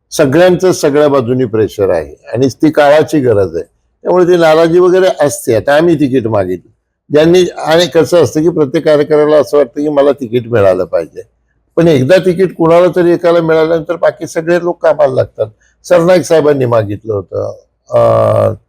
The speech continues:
इतर अनेक लोकांनी मागितलं होतं, परंतु नाही मिळाल्यानंतर सगळे कामाला लागलेले तुम्हाला दिसतात.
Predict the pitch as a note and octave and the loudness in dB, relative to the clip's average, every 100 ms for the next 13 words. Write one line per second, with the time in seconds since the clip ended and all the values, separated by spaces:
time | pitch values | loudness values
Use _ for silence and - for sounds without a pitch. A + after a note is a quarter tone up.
0 | _ _ - D#3 D3 G#3+ F#3+ F3+ F#3+ F#3 | _ _ -4 -2 2 2 4 2 0 0
1 | E3 D3+ C#3+ B2+ A2+ G2 F#2+ G#2 F#2 A2+ | -2 0 0 0 -2 -2 -6 -6 -8 -6
2 | D3 D#3 D#3+ E3+ E3 F3 F#3 F#3+ F#3 F#3 | -6 -6 -8 -2 2 2 4 2 2 2
3 | F#3 E3+ E3+ F#3 F3+ F#3 E3+ E3+ E3 E3+ | -2 -4 -4 -2 -2 0 0 0 -2 -2
4 | D#3+ E3 E3 E3 D#3 C3+ G2 - | -4 -6 -8 -8 -8 -8 -20 -14